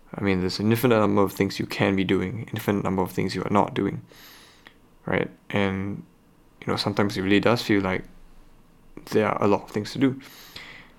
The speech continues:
And the way out is not to be focused on trying to clear everything, but to realize that, hey,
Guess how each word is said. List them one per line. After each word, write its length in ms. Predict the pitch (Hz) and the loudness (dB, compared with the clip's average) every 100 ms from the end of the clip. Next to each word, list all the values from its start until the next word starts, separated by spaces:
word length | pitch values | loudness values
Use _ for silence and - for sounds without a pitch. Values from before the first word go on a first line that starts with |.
| - - | -20 0
And 360 | 104 101 104 | 2 4 4
the 100 | 101 | 6
way 200 | 107 160 | 8 10
out 180 | 175 151 | 8 8
is 160 | 110 - | 4 2
not 200 | 107 - | 0 0
to 180 | - 98 | -2 0
be 360 | 98 98 98 131 | 2 2 0 -4
focused 560 | - - 104 - 98 - | -2 4 4 4 -2 -2
on 140 | 95 | -4
trying 220 | - 104 | -4 -4
to 80 | 92 | -4
clear 340 | - - 113 92 | 0 6 8 6
everything, 460 | 92 92 - 117 - - - - - - - - | 0 -4 -6 -8 -12 -20 -20 -20 -20 -20 -12 -4
but 140 | 110 | 2
to 100 | 107 | 6
realize 380 | 107 104 101 - | 8 8 4 0
that, 140 | - | -6
hey, 280 | - 92 123 | 0 0 0